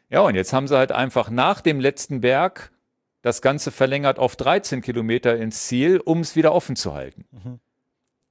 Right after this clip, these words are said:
Speaker 1: Kann sein, dass der Bergfahrer wegkommt oder der, die, die am Berg angreifen, dass die wegkommen. Kann aber auch sein, in dreizehn Kilometern, dass sie wieder eingeholt werden.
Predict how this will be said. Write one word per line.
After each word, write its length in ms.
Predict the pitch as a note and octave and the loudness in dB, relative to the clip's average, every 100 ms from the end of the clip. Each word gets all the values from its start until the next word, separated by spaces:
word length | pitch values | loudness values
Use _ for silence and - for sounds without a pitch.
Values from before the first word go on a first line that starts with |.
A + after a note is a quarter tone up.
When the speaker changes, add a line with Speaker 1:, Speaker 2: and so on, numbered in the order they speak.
| _ | _
Speaker 1:
Kann 240 | - G#2 D#3 | -6 -2 4
sein, 260 | F3 F#3+ | 4 6
dass 160 | G3+ G#3+ | 4 4
der 140 | G#3 | 2
Bergfahrer 640 | G3 G#3 G#3+ - G#3+ G#3 G#3 | 4 4 2 2 4 4 2
wegkommt 420 | A3+ - A3+ G#3 | 0 0 0 0
oder 200 | F3 D#3+ | 4 4
der, 180 | D#3+ E3 | 4 0
die, 140 | E3 | -2
die 160 | D#3+ D#3+ | 2 2
am 100 | D#3 | 4
Berg 240 | D#3+ E3 | 2 2
angreifen, 560 | - E3 D#3 D3+ D3+ E3 | -2 -2 2 4 2 -2
dass 160 | E3+ | -2
die 120 | - D#3+ | -2 -2
wegkommen. 360 | F3 - F3 | -2 0 -2
Kann 180 | D#3 C#3 | -2 -2
aber 160 | E3 F#3 | 2 2
auch 80 | F3+ | 2
sein, 300 | F3 F3+ G3 | 0 0 -2
in 120 | D#3+ | -4
dreizehn 360 | D#3 E3+ - E3 | -2 -2 -2 -6
Kilometern, 520 | E3 E3+ E3 F3 D#3 | -4 -2 -2 -2 -2
dass 140 | D#3 | -4
sie 60 | D3+ | -2
wieder 180 | D#3+ E3+ | -2 -2
eingeholt 480 | F3+ B2 F2+ D#2+ - | 0 2 2 0 -4
werden. 320 | - - | -10 -12